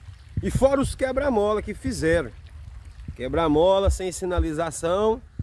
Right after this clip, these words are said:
aqui em Jucimeira já veio vários acidentes, né? E a sociedade tem que aceitar e quieto. É muito complicado isso. Aí, ó. Tá aí. A recapagem do asfalto que, que virou. Diz que é recapagem.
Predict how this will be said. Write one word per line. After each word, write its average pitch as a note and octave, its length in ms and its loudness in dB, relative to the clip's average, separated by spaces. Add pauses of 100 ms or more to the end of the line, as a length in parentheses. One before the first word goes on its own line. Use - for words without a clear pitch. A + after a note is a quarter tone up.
(120)
aqui C3 220 -6
em E3 60 0
Jucimeira E3 640 2
já E3 140 0
veio D#3 180 -4
vários D#3+ 260 -2
acidentes, D#3+ 720 -4 (680)
né? F3+ 380 0 (680)
E A2+ 160 -2
a C3 80 2
sociedade D#3 680 0
tem F#3+ 160 0
que F#3 80 -2
aceitar F#3 500 -2
e G#3+ 60 0
quieto. - 560 0 (720)
É B2 100 -8
muito D#3+ 300 0
complicado F3 640 0
isso. D#3+ 440 -2
Aí, C#3 180 -2
ó. A2 140 -2 (580)
Tá D#3+ 100 -2
aí. D#3 260 2 (420)
A G#2 60 -8
recapagem B2+ 560 -2
do C3 60 0
asfalto C3 440 -2
que, C3 120 -10
que C3 140 -10
virou. B2+ 380 -2 (1700)
Diz A3 240 2
que - 80 -4
é A3+ 60 4
recapagem. G3+ 480 -4